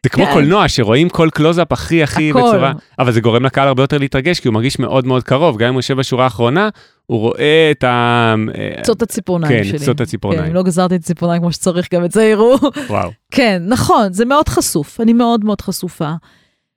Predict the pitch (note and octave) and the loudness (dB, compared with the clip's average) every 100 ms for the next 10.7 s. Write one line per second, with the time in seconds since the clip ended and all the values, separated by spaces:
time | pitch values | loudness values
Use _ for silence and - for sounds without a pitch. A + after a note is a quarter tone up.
0 | _ - G3 G3 F#3+ F#3+ F#3 F#3 F#3 - | _ -2 0 2 2 2 0 0 -2 -6
1 | _ _ _ _ _ _ - - - C4+ | _ _ _ _ _ _ -10 -6 -2 2
2 | C#4+ G4 A#4 E4+ - G#3+ F#3 - B2+ - | 2 4 2 0 0 -2 -2 -2 -4 -4
3 | F3+ F#3 D3+ - F3+ G3+ - F3 E3 E3 | -4 0 0 2 4 4 4 0 0 0
4 | E3 - F#3+ E3+ C3 C3+ - F#3 F#3+ E3+ | 0 0 2 2 0 -6 -2 0 0 0
5 | E3 D#3+ - _ _ _ _ _ _ _ | -2 -4 -6 _ _ _ _ _ _ _
6 | G3+ G#3 E4 F#4+ F#4+ A#3+ - G#3+ G3 - | -2 2 2 2 2 0 2 0 0 0
7 | G3 F#3 - G3+ G3+ F#3 F#3+ F#3 D3+ F#3 | 2 2 2 2 2 2 2 2 0 2
8 | F3+ F3 - - F3+ E3+ E3+ D3 D#3+ D#3 | 2 0 -4 -2 0 2 0 0 -2 -2
9 | E3 - - F#3 F3+ D#3+ E3+ E3 E3 E3 | -4 -6 -4 0 0 0 -4 -4 -4 -6
10 | - - - F3 D3+ - | -4 -2 -2 -2 -4 -12